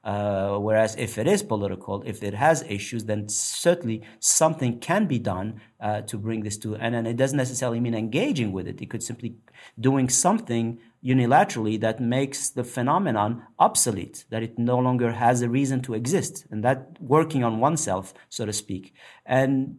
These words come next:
the reality to, to your second point in terms of how the, the ritual itself, uh, is that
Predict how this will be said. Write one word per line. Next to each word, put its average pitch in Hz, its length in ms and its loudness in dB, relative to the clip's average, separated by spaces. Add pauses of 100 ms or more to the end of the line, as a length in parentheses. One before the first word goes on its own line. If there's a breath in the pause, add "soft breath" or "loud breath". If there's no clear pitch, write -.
the 156 260 -2
reality 175 680 2
to, 139 300 -4
to 139 140 -4
your 123 160 -2
second 151 360 -6
point 120 280 -4
in 123 100 -4
terms 131 320 -2
of 110 220 -6
how 139 480 0 (320 loud breath)
the, 120 360 -2
the 120 140 0
ritual 123 480 0
itself, - 640 -2 (500 soft breath)
uh, 131 320 2
is 151 200 0
that 151 320 2